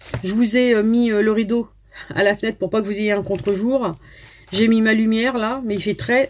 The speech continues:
très, très gris. Alors, j'ai, euh, fait partir l'A T C pour Colette. Donc Colette, euh, ton A T C est parti si tu passes par là.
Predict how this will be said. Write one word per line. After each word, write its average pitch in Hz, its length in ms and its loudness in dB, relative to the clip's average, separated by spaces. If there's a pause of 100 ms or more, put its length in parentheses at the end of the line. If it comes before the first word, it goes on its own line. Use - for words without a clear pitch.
(140)
très, 233 340 -4 (140)
très 208 240 -4
gris. 180 500 -2 (680)
Alors, 202 540 4 (1800)
j'ai, 320 560 6
euh, 262 240 4
fait 302 160 2
partir 311 420 2
l'A 285 120 4
T 294 120 4
C 302 180 0
pour - 200 -6
Colette. 311 480 4
Donc 226 220 -8
Colette, 254 360 0
euh, 208 140 -2
ton 220 180 -8
A 220 80 -6
T 254 120 -4
C 262 240 -2
est 233 40 -2
parti - 380 0
si 277 140 -2
tu 220 100 -8
passes 220 180 -6
par 208 180 -2
là. 277 260 2